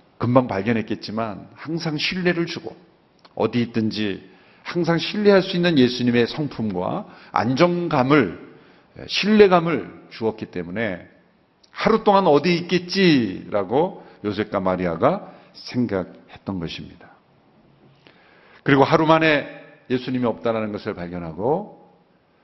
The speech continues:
다시 찾아나기 시작했는데 삼 일 길을 헤맵니다.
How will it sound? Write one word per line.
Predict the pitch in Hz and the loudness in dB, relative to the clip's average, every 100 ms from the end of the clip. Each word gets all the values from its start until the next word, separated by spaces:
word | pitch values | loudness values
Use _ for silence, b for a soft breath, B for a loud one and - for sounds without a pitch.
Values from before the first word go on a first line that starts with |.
| _ | _
다시 | - 135 - 208 | -6 -2 -2 -4
찾아나기 | - 196 190 170 156 | -2 0 0 0 -4
시작했는데 | - 143 - 104 95 | -8 -8 -8 -10 -10
삼 | - - 240 | -6 -2 2
일 | 247 208 | 2 0
길을 | 202 170 | -4 -4
헤맵니다. | 143 143 98 - | -4 -8 -12 -14